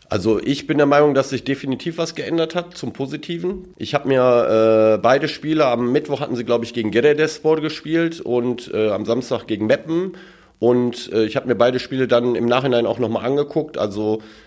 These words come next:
ich find, man, äh, kann eindeutig die Handschrift des neuen Trainers erkennen. Also sowohl im Spiel mit dem Ball wie auch gegen den Ball. Ähm, man spielt in einem anderen System als in der Vorrunde.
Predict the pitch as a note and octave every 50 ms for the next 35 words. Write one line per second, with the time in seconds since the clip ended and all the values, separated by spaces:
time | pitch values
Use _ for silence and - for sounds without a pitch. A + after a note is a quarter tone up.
0 | _ _ _ _ - A2 - - - D3 D3+ D#3 D3+ - - - G#2+ A#2 B2 B2+
1 | B2+ B2 A#2+ - F#2 E2+ G2+ A2+ A2+ A#2 A#2 A2+ A2+ A2+ A2+ A2+ A2 C3+ C3+ C#3
2 | C3+ - B2+ C3+ C#3 C3+ C3+ C3+ C#3 C3+ - C#3 B2+ A2+ C3 C#3 C#3+ C#3+ - D#3
3 | C#3 C3+ - - - - - - B2+ - C#3+ C3+ C3+ C3+ C3 - E3 D#3+ D3 G#2+
4 | - F#2+ F2+ - - G2 F2 F2 E2+ D#2 D2 F2+ F2 F#2+ F#2+ F#2 G2+ G#2+ F2+ -
5 | A2+ B2 C3+ C3+ C3+ C3+ B2+ - E2+ - - A2 A#2 A2 - - C3 C3 A#2 B2+
6 | B2+ - D#3+ C#3+ C3+ C#3+ D3 D3+ D3+ C#3+ A2 - F#2+ F2+ G2+ B2+ C3+ - - B2
7 | A#2+ A#2+ - - - - A#2 C3+ D3 D#3 D3 D3+ D3+ D3 D3+ D3+ D#3 D#3+ F3 G3
8 | - - - - - - - - - - - G#2+ A2+ A2 A2 A2 A2+ A2 A2 A2+
9 | A2+ A2+ A2 A2 A2 A2+ A#2 A#2 A#2 - C#3+ D3 C#3 - - B2+ B2+ B2 B2 -
10 | - C3+ C3+ B2+ A2 A#2+ - - - C#3+ C#3+ E3 F#3+ A3+ A3 - - - _ _
11 | _ _ _ _ _ _ - - - - - G2 A#2 - B2+ B2 B2 B2 - -
12 | D#3 D3 C#3 D3+ D#3 D#3 D#3 D#3 D#3+